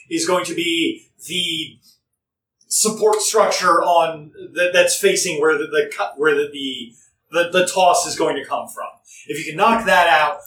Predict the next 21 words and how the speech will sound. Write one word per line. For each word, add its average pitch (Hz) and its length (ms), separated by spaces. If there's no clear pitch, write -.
once 190 260
it, 143 160
one 196 160
of 196 140
the 196 100
support 180 340
beams 160 300
goes, 143 500
the 160 120
drill's 190 380
basically 165 380
going 147 220
to 135 40
be 135 320
fucked. - 540
Uh, 165 420
what 185 240
that 196 240
you 254 260
notice, 196 720
um, 165 540